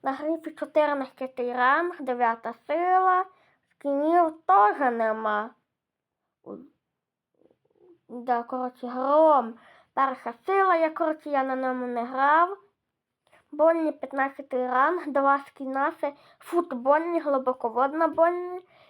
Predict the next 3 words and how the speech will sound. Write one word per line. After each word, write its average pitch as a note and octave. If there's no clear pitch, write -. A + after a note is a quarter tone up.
п'ят-, C#4
п'ята C#4
сила, F4+